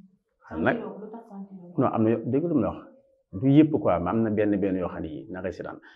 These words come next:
Speaker 1: Mais am yoo xam ne yi sentir ma ko, du ma ko seetaan. Am na laa mel.
Speaker 2: Lan moo tax sentir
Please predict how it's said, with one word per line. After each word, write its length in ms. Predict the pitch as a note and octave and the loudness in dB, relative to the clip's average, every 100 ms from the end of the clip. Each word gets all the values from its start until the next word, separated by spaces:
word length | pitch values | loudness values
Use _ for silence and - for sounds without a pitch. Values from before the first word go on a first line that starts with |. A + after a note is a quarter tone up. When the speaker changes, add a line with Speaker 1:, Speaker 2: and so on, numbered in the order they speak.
| _ | _
Speaker 1:
Mais 100 | - | -2
am 60 | A2+ | 0
yoo 180 | G#2+ - | 0 -2
xam 160 | G#2 | -6
ne 60 | F2+ | -6
yi 140 | E2+ D2 | -8 -8
sentir 300 | F#2+ F#2 F2 | -8 -8 -8
ma 120 | F2 | -8
ko, 160 | E2 - | -8 -10
du 80 | E2 | -8
ma 60 | |
ko 60 | - | -8
seetaan. 260 | - - - _ _ _ _ _ - | -8 -12 -14 _ _ _ _ _ -6
Am 80 | B2 | 0
na 60 | |
laa 140 | C#3+ A2+ | 2 2
mel. 180 | F2 E2 - - _ _ _ _ A3+ | 0 -10 -20 -20 _ _ _ _ -12
Speaker 2:
Lan 100 | B3 | -10
moo 100 | B3+ | -10
tax 140 | B3 B3 | -12 -18
sentir 280 | A3 G#3+ | -20 -20